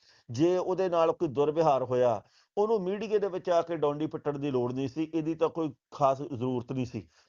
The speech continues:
ਪਰ ਪਤਾ ਨਹੀਂ ਕਿਹੜੇ ਕਾਰਨ ਹੋਣਗੇ ਜਿਹਦੇ ਕਰਕੇ ਉਹਨੇ ਸੋਸ਼ਲ ਮੀਡੀਆ ਦੇ ਉੱਤੇ ਲਿਖਿਆ, ਮੀਡੀਆ ਦੇ ਮੂਹਰੇ ਆਈ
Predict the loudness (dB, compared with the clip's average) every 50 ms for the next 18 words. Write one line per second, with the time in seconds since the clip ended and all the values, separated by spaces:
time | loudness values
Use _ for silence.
0 | _ 0 0 0 0 -2 0 0 0 0 0 0 0 2 2 2 0 2 2 2
1 | 2 2 -2 -2 -2 -2 -2 -2 -2 -2 -2 -4 -4 -4 -2 0 0 0 0 0
2 | -2 -2 -2 -2 -2 -2 -2 -4 -6 -6 -6 -6 -6 -4 -6 -6 -6 -6 -8 -8
3 | -6 -6 -6 -4 -6 -6 -8 -6 -4 -2 -2 -2 -2 -2 0 2 2 2 2 0
4 | -4 -6 -4 -4 -4 -2 -2 -2 -2 -2 -2 0 0 0 0 0 -4